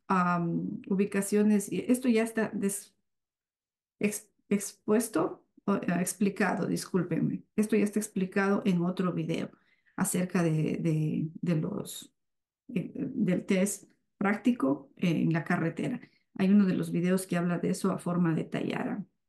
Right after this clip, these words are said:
Y esa es la información que tenemos aquí.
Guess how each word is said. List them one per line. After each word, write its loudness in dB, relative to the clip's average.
Y 6
esa 4
es 6
la 8
información 4
que 2
tenemos 0
aquí. -8